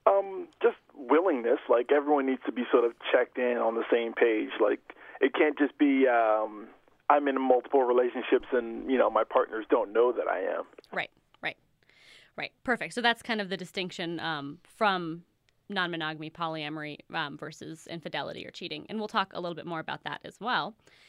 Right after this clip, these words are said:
Speaker 1: Okay.
Speaker 2: Um, but, you know, I think that it may, might be fair to say that polyamory is getting more and more media coverage these days. I see more mainstream media outlets talking about polyamory, not always well.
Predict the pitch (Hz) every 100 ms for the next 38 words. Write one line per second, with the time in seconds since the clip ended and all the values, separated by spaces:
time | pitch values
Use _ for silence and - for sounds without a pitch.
0 | _ _ - 196 196 180 170 165 _ _
1 | - 180 294 - - _ _ - 254 240
2 | 220 - _ _ _ _ _ _ _ -
3 | 220 - 240 233 226 - 208 190 - _
4 | _ - 202 208 202 190 196 269 185 -
5 | 170 160 - 170 165 170 - _ - 185
6 | 190 185 180 175 170 - 175 165 175 190
7 | 185 180 185 175 180 175 185 196 185 190
8 | 196 190 220 254 - 285 294 294 262 285
9 | 269 285 277 277 196 - 208 196 185 196
10 | 202 196 185 - - - 208 208 220 214
11 | 220 208 202 196 190 170 170 175 - 208
12 | 202 214 202 185 202 190 190 190 185 185
13 | 185 185 - 202 220 226 220 254 180 214